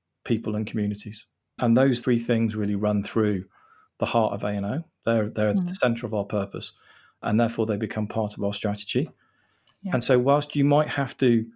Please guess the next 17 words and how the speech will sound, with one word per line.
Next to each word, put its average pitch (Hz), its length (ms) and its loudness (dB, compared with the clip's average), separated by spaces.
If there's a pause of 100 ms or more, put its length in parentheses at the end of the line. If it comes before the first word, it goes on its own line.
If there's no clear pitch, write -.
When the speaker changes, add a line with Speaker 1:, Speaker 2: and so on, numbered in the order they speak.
(360)
Speaker 1:
flex - 580 0
and 113 180 0
slightly 113 320 -2
change 107 320 -2
policies 110 460 -2
to 107 100 -8
take 110 260 -2
into 104 220 -2
account 104 340 -4
a 113 40 -4
local 104 340 -2
nuance 110 440 -2
or 101 140 0
a 92 60 -6
particular - 500 -6
client 107 320 -4
requirement, 107 540 -2